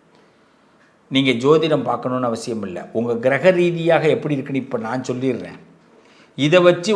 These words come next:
உங்களுடைய சொந்த ஜாதகத்தை பார்க்கும்போது இன்னும் தெளிவு பெற முடியும். ரொம்ப சிம்பிள். இனிமேல் நம்ம ஒவ்வொரு பதிவுமே என்ன பார்க்க போறோம்? நம்மளை டெவலப் பண்றதை பத்தி பார்க்க போறோம். ரிஷபராசிக்காரர்கள் டெவலப் ஆகணும், ரிஷபராசிக்காரர்கள்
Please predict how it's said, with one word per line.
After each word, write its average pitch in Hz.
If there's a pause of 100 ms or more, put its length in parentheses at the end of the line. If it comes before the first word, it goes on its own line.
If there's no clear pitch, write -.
உங்களுடைய 165 (160)
சொந்த 170
ஜாதகத்தை 147 (120)
பார்க்கும்போது 139 (120)
இன்னும் 196
தெளிவு 147
பெற 107 (120)
முடியும். 87 (1120)
ரொம்ப 208 (100)
சிம்பிள். 151 (120)
இனிமேல் 190
நம்ம 170
ஒவ்வொரு 180
பதிவுமே 185
என்ன 180 (120)
பார்க்க 165
போறோம்? 175
நம்மளை 156
டெவலப் 208
பண்றதை 160
பத்தி 143 (100)
பார்க்க 113
போறோம். 87 (1300)
ரிஷபராசிக்காரர்கள் 185
டெவலப் 170
ஆகணும், 123 (120)
ரிஷபராசிக்காரர்கள் 180